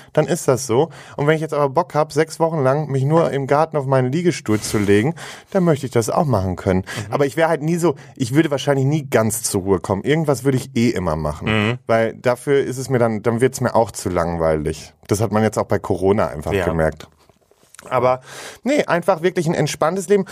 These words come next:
Speaker 1: Und Altenheim wird für mich einfach auch nicht in Frage kommen. Ich glaub, dann würde ich mich, wenn, wenn klar wär, ich werd so ein, so ein Pflegefall,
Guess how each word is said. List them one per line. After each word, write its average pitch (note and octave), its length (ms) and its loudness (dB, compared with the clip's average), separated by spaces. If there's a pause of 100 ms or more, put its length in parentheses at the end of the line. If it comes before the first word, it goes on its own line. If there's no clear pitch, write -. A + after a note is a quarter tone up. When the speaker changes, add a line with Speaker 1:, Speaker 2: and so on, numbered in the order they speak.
(180)
Speaker 1:
Und D3+ 180 -6
Altenheim F3 500 0
wird D#3+ 200 -4
für E3+ 100 0
mich D#3 180 0
einfach D3 200 2
auch F2+ 60 2
nicht C3+ 120 0
in C#3 80 -2
Frage A#2+ 320 0
kommen. G2 300 -4
Ich - 120 -10
glaub, B2 200 0
dann B2+ 180 -2
würde C3+ 160 2
ich C3+ 100 -2
mich, C3+ 200 -4
wenn, B2 260 2
wenn B2 160 2
klar C#3 300 0
wär, D3 100 0
ich - 140 -8
werd C3+ 160 2
so C3+ 100 2
ein, B2 240 -2
so B2 80 -2
ein A#2+ 80 2
Pflegefall, E3 800 -2